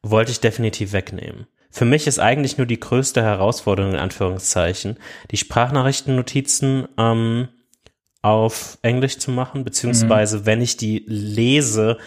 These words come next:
Speaker 1: während ich rede in einem Podcast, <laughs> dieses Parsing hinzukriegen.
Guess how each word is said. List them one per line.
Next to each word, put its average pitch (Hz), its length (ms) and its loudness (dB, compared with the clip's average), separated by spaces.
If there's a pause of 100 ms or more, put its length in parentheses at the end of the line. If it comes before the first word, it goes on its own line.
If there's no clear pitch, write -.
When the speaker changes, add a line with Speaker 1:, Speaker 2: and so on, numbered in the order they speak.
(180)
Speaker 1:
während 110 320 0
ich 98 220 -6
rede 120 360 4
in 98 100 -2
einem 104 140 -4
Podcast, - 1000 -6 (240)
<laughs> 277 260 0
dieses 120 520 -4
Parsing 127 480 2
hinzukriegen. 107 840 -4